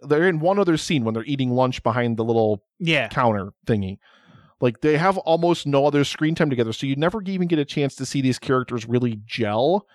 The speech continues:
Speaker 1: or to really care about their relationship. Or I gue-, they, I guess they don't have a relationship. I guess they're just fucking, 'cause Danny's also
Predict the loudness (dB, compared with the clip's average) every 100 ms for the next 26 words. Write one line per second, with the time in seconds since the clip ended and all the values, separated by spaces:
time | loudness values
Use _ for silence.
0 | _ _ _ -2 -2 0 -2 0 0 0
1 | 0 -2 2 0 2 0 0 -2 -4 -6
2 | -6 -2 -4 -6 _ _ _ _ _ -2
3 | 0 0 -2 -4 -2 0 -2 0 0 2
4 | 0 2 2 2 0 -2 -4 -2 0 0
5 | 0 -4 -2 -2 -2 -2 -4 -4 -4 0
6 | 0 2 0 0 2 0 0